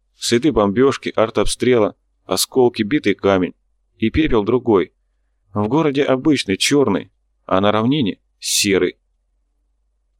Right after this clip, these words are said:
«Вы хотите сказать, мистер Лю, что взрыв не затронул Пачанг?» заинтересовался Валюженич. «Но ведь это невозможно».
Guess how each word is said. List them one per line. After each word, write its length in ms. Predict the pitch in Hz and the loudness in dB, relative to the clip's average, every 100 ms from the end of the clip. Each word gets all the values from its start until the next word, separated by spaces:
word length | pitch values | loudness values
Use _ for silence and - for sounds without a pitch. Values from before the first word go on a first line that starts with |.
| _ _ _ _ | _ _ _ _
«Вы 200 | 90 110 | -2 0
хотите 380 | 127 139 131 117 | 0 -2 -2 0
сказать, 500 | - - 117 139 160 - | 0 0 0 0 -2 -2
мистер 420 | 110 101 - 104 | -2 -2 2 2
Лю, 280 | 117 95 - _ _ _ - | 4 2 -2 _ _ _ -8
что 300 | - - 98 | -4 0 2
взрыв 400 | 101 135 123 113 | 2 2 0 0
не 100 | 110 | 0
затронул 500 | 123 - 135 123 113 | 0 0 0 2 2
Пачанг?» 640 | 120 117 165 175 - _ _ _ _ | 0 0 -2 -6 -10 _ _ _ _
заинтересовался 840 | 104 110 101 101 95 98 92 - | -2 0 0 -2 2 2 2 2
Валюженич. 680 | 98 110 107 92 85 - - _ _ _ _ _ _ - | 2 2 2 0 -2 -10 -14 _ _ _ _ _ _ -6
«Но 240 | 104 110 | -2 2
ведь 180 | 107 - | 0 -2
это 200 | 104 101 | -6 0
невозможно». 760 | 104 117 127 127 160 127 85 | 2 2 2 0 0 0 -2